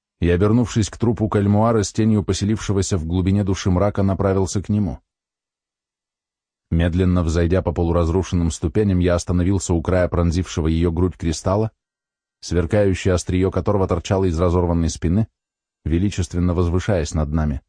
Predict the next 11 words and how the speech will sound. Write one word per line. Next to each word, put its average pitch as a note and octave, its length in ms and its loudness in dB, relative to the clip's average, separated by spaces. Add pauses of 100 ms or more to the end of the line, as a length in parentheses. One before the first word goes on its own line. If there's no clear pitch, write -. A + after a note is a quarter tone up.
(2000)
И, E2 100 0
устремив B2+ 540 2
немигающий A#2 640 2
взгляд F2 460 0
в E2 80 -2
недра G2 300 2
переливающихся F#2 920 0
истинной F2 560 -2
силой F#2 340 -2
грани F2 340 0
светочи, E2+ 560 -4